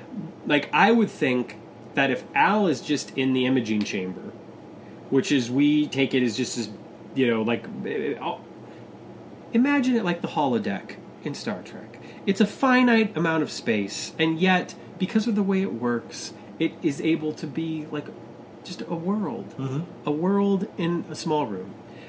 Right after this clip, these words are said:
Speaker 1: Uh, and so he, he's in this finite amount of space, tuned in specifically to Sam. I mean, truthfully, it doesn't make any sense that he would be able to go and observe anything else that wasn't in Sam. Like,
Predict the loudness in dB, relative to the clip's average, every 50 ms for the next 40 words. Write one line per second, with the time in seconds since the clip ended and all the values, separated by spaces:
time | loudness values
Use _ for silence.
0 | -18 -6 -2 2 2 4 4 4 4 2 2 0 2 2 2 2 2 0 0 2
1 | 4 4 4 4 2 -2 -2 0 2 4 6 6 6 4 2 0 -4 -10 -16 -16
2 | -16 -16 -16 -16 -16 -16 -16 -16 -18 -18 -18 -18 -18 -18 -16 -16 -16 -16 -16 -18
3 | -18 -18 -18 -18 -18 -18 -18 -18 -18 -18 -14 -12 -4 0 2 2 2 4 4 4
4 | 6 6 6 4 2 0 -4 -6 -10 -16 -18 -18 -18 -18 -18 -18 -18 -18 -18 -8
5 | -2 0 2 2 2 4 4 4 4 4 2 2 0 -2 -2 0 0 2 0 0
6 | -4 -8 -8 -10 -12 -14 -16 -16 -18 -14 -10 0 4 6 8 8 6 6 4 4
7 | 4 2 2 0 -4 -6 -4 -4 -2 0 -2 0 -2 -4 -2 0 0 0 0 0
8 | -2 -2 -2 -2 0 0 0 0 0 -2 -6 -10 -16 -16 -16 -18 -18 -18 -18 -16
9 | -16 -16 -14 -6 0 4 4 4 4 6 4 4 4 4 4 4 4 4 2 0
10 | 2 2 2 2 2 2 0 0 0 -2 -2 -4 -2 0 2 2 2 2 2 2
11 | 2 0 0 -2 0 0 2 2 2 0 0 0 0 0 0 0 0 0 0 0
12 | 0 -2 -2 -2 -2 -2 -4 -6 -8 -10 -10 -12 -16 -16 -6 -4 -2 -2 0 0
13 | 0 0 0 0 0 0 0 0 0 2 2 0 0 -4 -6 -4 2 4 4 4
14 | 4